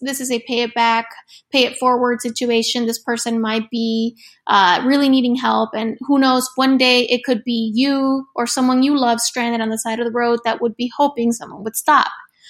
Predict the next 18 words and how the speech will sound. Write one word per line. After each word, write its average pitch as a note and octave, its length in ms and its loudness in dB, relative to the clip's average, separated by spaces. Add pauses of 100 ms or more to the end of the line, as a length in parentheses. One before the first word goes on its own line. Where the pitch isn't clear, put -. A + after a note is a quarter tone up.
(120)
So, B3 380 2 (720)
with C4+ 160 -2
that D#4 160 6
in F4+ 140 2
mind, B3+ 260 4
guys, B3+ 380 0
what C4 160 -2
do D#4 80 2
you C#4+ 100 0
think? A#3 340 -8
Would B3 300 -2
you D#4 80 2
stop B3+ 400 2
for B3+ 120 -4
a B3+ 40 0
hitchhiker A3 640 -4
to A#3 80 -8
help? G#3+ 320 -4